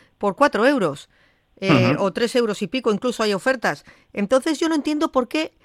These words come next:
Speaker 1: e-, eso es verdad, por qué, eh, sigue siendo el aceite de oliva tan demandado por, por los amigos de lo ajeno. Si,
Speaker 2: Ujú.
Speaker 1: total,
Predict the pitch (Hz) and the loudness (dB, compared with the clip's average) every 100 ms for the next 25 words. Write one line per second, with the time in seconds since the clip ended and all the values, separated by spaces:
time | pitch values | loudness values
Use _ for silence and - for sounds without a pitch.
0 | _ - 269 - 247 277 254 220 214 - | _ -4 -2 -2 -2 0 0 0 -2 -2
1 | 214 240 302 - 214 220 214 202 - - | -6 -4 -6 -6 -6 -2 -2 -4 -8 -6
2 | 285 277 - 294 277 220 - 269 277 247 | -2 -2 -2 0 0 0 -2 -2 -2 0
3 | 240 254 277 302 _ _ _ _ 233 208 | 0 0 -4 -4 _ _ _ _ -2 0
4 | 202 202 208 202 208 254 285 226 214 190 | 0 -2 0 0 0 0 -2 -2 0 0
5 | 180 190 190 175 202 185 240 277 214 170 | -2 -4 -4 -4 -2 -2 0 0 0 -2
6 | 160 269 233 147 _ _ _ - 202 196 | -2 -2 -4 -8 _ _ _ -12 -8 -8
7 | - 165 143 165 294 311 | 0 4 4 4 0 -2